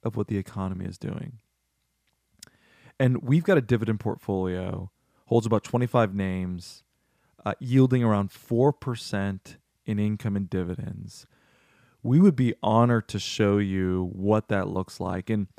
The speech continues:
and along that, what we also wanna do is we, we wanna give out an offer for our Morningstar analysis. So our Morningstar analysis, it's an in-depth breakdown of your portfolio, shows you where the weaknesses are,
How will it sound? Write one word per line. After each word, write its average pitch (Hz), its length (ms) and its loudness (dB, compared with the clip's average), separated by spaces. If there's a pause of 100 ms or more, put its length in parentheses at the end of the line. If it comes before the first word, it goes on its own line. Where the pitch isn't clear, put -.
(260)
and 135 140 0
along 156 460 2
that, 107 240 2
what 113 140 0
we 117 100 2
also 147 300 4
wanna 113 180 2
do 98 100 -2
is 95 100 -2
we, 110 340 -6
we 127 160 -2
wanna 208 320 -2 (340)
give 123 100 2
out 131 100 6
an 117 100 4
offer 110 200 0
for 104 160 -2
our 98 80 0
Morningstar 98 420 -4
analysis. 95 460 -8
So 110 220 2 (320)
our 123 100 -2
Morningstar 151 360 4
analysis, 107 420 -2
it's 107 160 -8
an 113 180 -6
in-depth 151 560 2 (100)
breakdown 104 460 0
of 92 80 -2
your 95 120 -4
portfolio, 90 760 -6 (560)
shows 143 680 4
you 143 120 2
where 117 240 4
the 101 100 -2
weaknesses 92 540 -6
are, 92 280 -4